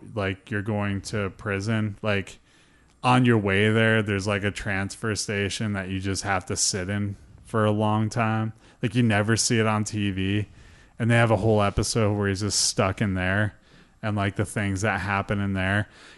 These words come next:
It talks a lot about what you have to do to survive in prison. And it's not all, like, tropes, like getting raped in the shower, although that certainly comes into play, or getting shanked, but just the things you straight up have to do to make it. And so by the time you go to trial,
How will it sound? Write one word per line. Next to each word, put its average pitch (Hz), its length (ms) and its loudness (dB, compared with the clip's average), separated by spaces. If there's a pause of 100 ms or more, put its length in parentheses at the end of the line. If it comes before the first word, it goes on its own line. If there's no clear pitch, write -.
(100)
It 113 120 0
talks 113 360 2
a 123 60 0
lot 101 280 2
about 104 260 0
what 98 200 -2
you 98 80 -2
have 98 300 0
to 104 80 -6
do 95 220 -4
to 95 120 -2
survive 92 580 -2
in 104 140 -2
prison. 113 520 -2
And 123 140 2
it's 123 180 2
not 139 220 6
all, 120 200 6
like, 101 220 0
tropes, 98 520 -2
like 95 180 -2
getting 98 260 -2
raped 92 320 -2
in 98 100 -2
the 92 60 -2
shower, 92 520 -2
although 95 240 -2
that 95 240 0
certainly 95 420 -2
comes 92 320 -6
into 95 160 -4
play, 87 520 -6 (440)
or 104 80 -4
getting 101 260 -2
shanked, 95 460 -6
but 98 200 -6 (260)
just 131 240 2
the 156 80 4
things 135 320 4
you 123 80 2
straight 107 420 0
up 101 160 0
have 98 320 0
to 104 80 -6
do 101 220 -2
to 95 80 -2
make 98 400 0
it. 90 220 -2 (320)
And 113 120 -2
so 131 160 0
by 117 180 2
the 117 120 2
time 120 320 2
you 113 80 2
go 117 160 4
to 107 100 4
trial, 101 680 0